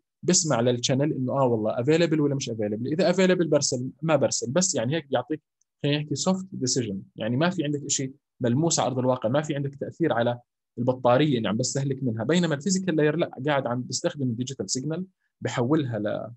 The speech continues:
للانفلوب، بروح بعمل لها موديوليشن، برسلها على الانتنه، هذا كلياته الفيزيكال لاير. طبعا هو،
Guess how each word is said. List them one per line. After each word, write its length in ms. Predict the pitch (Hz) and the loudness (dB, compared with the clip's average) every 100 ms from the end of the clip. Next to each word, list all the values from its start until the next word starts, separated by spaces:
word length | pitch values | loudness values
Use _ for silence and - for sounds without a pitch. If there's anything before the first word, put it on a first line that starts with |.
| - | -12
للانفلوب، 600 | 113 135 156 170 185 185 _ _ _ _ - | -4 -2 2 2 2 -2 _ _ _ _ -10
بروح 280 | 117 143 151 | 0 0 2
بعمل 280 | 131 135 127 | 0 0 0
لها 80 | |
موديوليشن، 680 | 110 110 113 135 165 170 170 147 | -2 0 2 2 2 0 -4 -6
برسلها 460 | 107 - 170 147 | -4 0 0 2
على 220 | 110 117 | 0 0
الانتنه، 540 | 107 107 117 165 160 160 | 0 -2 -2 -2 -4 -4
هذا 140 | 170 165 | -2 -2
كلياته 440 | 170 165 160 156 | -4 -2 -2 -2
الفيزيكال 380 | 151 190 - 98 | -4 -2 -2 -6
لاير. 180 | 95 - _ _ _ _ 139 | -8 -12 _ _ _ _ 0
طبعا 220 | 127 139 | 2 2
هو، 380 | 131 120 127 | 0 0 -2